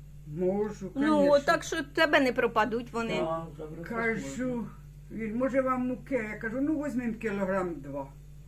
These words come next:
Speaker 1: Ну, думаю, такий пакетик,
Speaker 2: Мгм,
Speaker 1: як ото
Speaker 2: мгм.
Speaker 1: Ліля взяла.
Speaker 2: Ні, ну це більше вони взяли.
Speaker 1: Привезли п'яти,
Speaker 2: П'яти,
Speaker 1: п'яти
Speaker 2: да.
Speaker 1: кілограм.
Speaker 2: П'яти, то
Speaker 1: А вона й
Speaker 2: п'яти.
Speaker 1: каже, тьотя Наташа, ми вам привезли, можете ділати пирожки, заморажувати.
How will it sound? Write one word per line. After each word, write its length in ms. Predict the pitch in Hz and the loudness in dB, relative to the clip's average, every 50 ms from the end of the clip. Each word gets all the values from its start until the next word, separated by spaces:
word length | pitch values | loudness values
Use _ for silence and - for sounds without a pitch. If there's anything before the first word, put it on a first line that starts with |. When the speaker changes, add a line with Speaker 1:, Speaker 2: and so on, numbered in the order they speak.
| - - - - - - - - | -18 -18 -16 -18 -16 -16 -10 -6
Speaker 1:
Ну, 80 | 226 | -6
думаю, 340 | 190 175 190 180 170 165 156 | -4 -4 -4 -4 -4 -4 -4
такий 260 | 180 170 - - 170 | -4 -4 -4 -4 -6
пакетик, 420 | 147 - 170 170 - 180 156 - 247 262 | -6 -6 -8 -8 -8 -8 -8 -4 -2 -2
Speaker 2:
Мгм, 60 | 320 285 277 | 0 0 0
Speaker 1:
як 100 | 269 277 | 0 -2
ото 220 | - - 311 - 156 | -4 -6 -8 -6 -6
Speaker 2:
мгм. 80 | 143 | -6
Speaker 1:
Ліля 320 | 139 143 139 - - 131 113 - | -6 -6 -8 -8 -8 -10 -12 -12
взяла. 200 | - - 139 135 117 - - - - - - - - | -12 -12 -12 -12 -12 -14 -16 -16 -18 -18 -18 -6 0
Speaker 2:
Ні, 180 | 277 294 285 | 2 4 4
ну 120 | 285 294 302 | 4 4 2
це 180 | - - 370 | 2 0 0
більше 440 | 320 269 262 262 254 254 - - 294 | 0 0 0 -2 -4 -4 -4 -4 -2
вони 220 | 285 262 247 233 220 220 | -2 -2 -2 -2 -4 -6
взяли. 460 | 220 226 220 208 202 190 190 196 214 226 | -6 -4 -4 -2 -2 -2 -4 -6 -6 -6
Speaker 1:
Привезли 480 | 226 233 226 226 226 220 - 233 240 226 | -2 -2 0 0 0 -2 -2 -2 -4 -4
п'яти, 220 | - - 220 214 - | -4 -6 -6 -4 2
Speaker 2:
П'яти, 480 | - 277 - - 185 - 240 226 214 208 214 | 4 4 4 4 4 4 4 4 4 2 2
Speaker 1:
п'яти 260 | 226 233 226 226 233 | 0 0 0 0 -2
Speaker 2:
да. 60 | 233 247 | -4 -2
Speaker 1:
кілограм. 560 | 226 226 208 202 185 185 190 180 190 185 175 | -4 -4 -2 -2 2 2 2 2 2 2 4
Speaker 2:
П'яти, 560 | 262 262 277 - - - 202 202 208 214 220 - - - - | 6 4 4 4 2 0 0 0 0 0 -4 -8 -16 -8 -4
то 80 | - 269 | -2 -2
Speaker 1:
А 20 | |
вона 220 | 269 269 277 277 | -2 2 2 4
й 160 | 277 214 220 226 | 4 2 4 6
Speaker 2:
п'яти. 260 | 233 233 233 247 277 - 185 | 6 6 6 6 0 -4 -6
Speaker 1:
каже, 260 | 170 160 160 175 175 - - - - | -8 -8 -10 -12 -12 -12 -14 -14 -10
тьотя 220 | - 269 - - 247 | -8 -8 -4 -4 -4
Наташа, 540 | 226 233 220 208 - 202 180 - - - - - - - - - - - - - - | -4 -4 -6 -6 -6 -6 -8 -8 -10 -14 -14 -14 -16 -18 -18 -18 -18 -18 -18 -14 -8
ми 160 | - 254 254 | -4 0 0
вам 180 | 254 247 240 220 | 0 0 0 -2
привезли, 420 | 233 240 240 233 233 214 254 240 | -2 -2 0 0 0 0 0 0
можете 440 | 226 233 233 202 220 220 220 - 226 | 0 0 -2 -2 -4 -4 -4 -4 -4
ділати 400 | 196 220 220 208 208 214 208 208 - | -2 0 0 0 0 -2 -4 -4 -2
пирожки, 520 | - 233 226 220 226 214 - - 269 254 208 | -2 0 0 0 -2 -4 -4 -4 -4 -2 -2
заморажувати. 880 | 190 214 202 196 196 190 185 180 170 160 151 165 - - - 359 320 | 0 0 0 4 6 6 6 6 4 0 -4 -8 -6 -2 -2 -2 -2